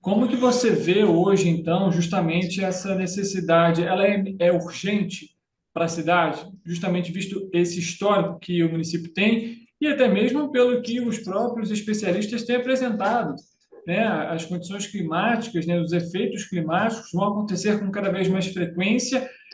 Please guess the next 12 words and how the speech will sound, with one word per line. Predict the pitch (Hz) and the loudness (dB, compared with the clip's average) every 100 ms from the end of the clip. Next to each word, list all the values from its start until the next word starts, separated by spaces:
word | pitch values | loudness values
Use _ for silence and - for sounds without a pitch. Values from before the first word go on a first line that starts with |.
| _ | _
e | 208 - - | -8 -8 -2
cada | 240 240 | 2 4
vez | 220 - | 4 4
mais | 220 247 247 | 4 2 0
com | 247 | -2
intensidade. | 240 254 - 208 180 180 170 - _ _ _ - 175 | -2 -4 -4 0 4 4 2 -6 _ _ _ -10 -6
Então, | 170 175 185 196 190 190 175 170 165 | -4 -2 0 2 2 2 0 -2 -4
como | 220 254 240 | -2 0 0
que | |
você | 254 262 - 196 | 0 0 0 -2
vê | 160 190 | 0 0
hoje | 175 175 214 - 160 | 0 2 2 2 -2